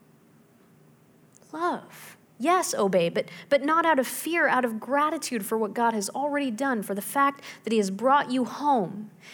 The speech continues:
And figure out what he wants you to put on and put off to make the church a place that people want to come home to because they're watching you and deciding something about your God.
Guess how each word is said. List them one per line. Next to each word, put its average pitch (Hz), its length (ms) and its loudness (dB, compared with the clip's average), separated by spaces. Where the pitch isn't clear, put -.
And 240 120 2
figure 311 460 2
out 294 180 6
what 262 180 0
he 285 100 0
wants 269 340 0
you 247 60 2
to 214 80 2
put 262 260 0
on 269 340 2
and 202 160 -2
put - 200 0
off 254 300 4
to - 100 -8
make 240 220 -2
the 202 80 -6
church - 460 -2
a 226 80 0
place 262 360 0
that 202 180 -6
people 262 340 -2
want 220 160 0
to 185 60 -4
come 262 320 -4
home 247 380 -2
to 202 500 -4
because 226 320 -2
they're 208 160 2
watching 214 640 2
you 170 300 -12
and 196 100 -6
deciding 220 520 0
something 196 560 -8
about 180 300 -4
your 190 100 -8
God. - 460 -12